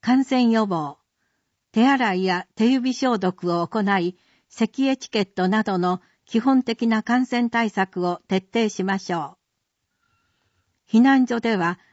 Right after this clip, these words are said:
自分の体調確認を行うとともに、入り口での体調確認、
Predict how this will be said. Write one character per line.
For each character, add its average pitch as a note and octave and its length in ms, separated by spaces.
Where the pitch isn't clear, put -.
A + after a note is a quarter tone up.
自 A3 160
分 C4 220
の A#3+ 140
体 B3+ 260
調 B3+ 200
確 B3 260
認 F#3 300
を F3+ 180
行 A#3 140
う G#3 80
と G3+ 140
と F#3+ 120
も F#3+ 160
に、 F#3 240
入 A3+ 180
り C4 60
口 B3 240
で A#3 160
の G3 300
体 A3 240
調 A3 240
確 G#3+ 280
認、 E3 260